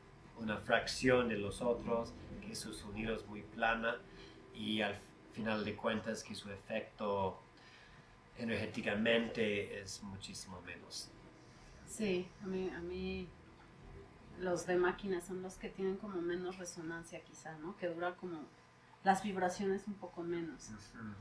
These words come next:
Speaker 1: exacto.
Speaker 2: ¿Nos podrías mostrar un poco, eh, pues, al-, alguna, alguno de los instrumentos y, y, y cómo tocan? Y también hay diferentes, eh, baquetas
Speaker 1: Claro.
Speaker 2: que tienen,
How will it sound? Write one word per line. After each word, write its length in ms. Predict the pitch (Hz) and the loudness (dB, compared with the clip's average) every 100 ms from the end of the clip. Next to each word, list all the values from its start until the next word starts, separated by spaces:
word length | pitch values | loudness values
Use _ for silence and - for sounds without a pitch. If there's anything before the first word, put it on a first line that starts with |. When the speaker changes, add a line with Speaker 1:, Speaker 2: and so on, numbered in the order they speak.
| - | -12
Speaker 1:
exacto. 360 | - 101 - - | -6 -4 -2 6
Speaker 2:
¿Nos 160 | 269 269 | 6 8
podrías 520 | 269 277 277 285 294 | 8 10 10 8 12
mostrar 400 | 330 330 262 262 | 12 10 6 6
un 120 | 277 | 6
poco, 560 | - 233 226 226 233 254 - - - - | 6 6 6 2 2 2 -2 -14 -14 -4
eh, 760 | 185 185 175 175 175 175 175 170 - - - - | 2 6 8 8 8 6 4 -2 -12 -18 -18 0
pues, 200 | 214 226 | 4 6
al-, 220 | 202 190 | 6 6
alguna, 540 | 196 208 214 226 226 208 | 4 4 4 6 8 8
alguno 320 | 214 220 220 | 8 2 4
de 60 | 220 | 2
los 240 | 196 - | 2 -2
instrumentos 880 | 190 180 - 185 180 180 180 190 - | -4 -4 -4 0 4 2 2 -6 -8
y, 240 | 190 170 - - | -8 -8 -10 -14
y, 60 | 175 | -14
y 260 | - 175 165 | -12 -12 -12
cómo 280 | - 170 170 | -4 0 -2
tocan? 640 | - 190 190 170 175 180 - - - - - - - | 0 -2 2 2 2 0 -8 -20 -20 -20 -20 -16 -6
Y 200 | 160 151 - - - - | -6 -6 -10 -14 -20 -2
también 320 | 202 190 196 | 2 4 4
hay 140 | 196 202 | 4 4
diferentes, 720 | 196 208 185 180 190 196 185 | 4 4 6 6 4 2 2
eh, 760 | 180 175 170 165 160 160 156 165 - | 4 4 6 4 4 2 2 -4 -8
baquetas 720 | 165 - - 220 220 208 285 - - - - | -10 -4 4 6 6 4 4 -6 -20 -20 -4
Speaker 1:
Claro. 300 | 107 101 98 | 2 2 2
Speaker 2:
que 120 | 190 | 0
tienen, 580 | 180 190 190 190 196 190 | 2 4 6 6 6 0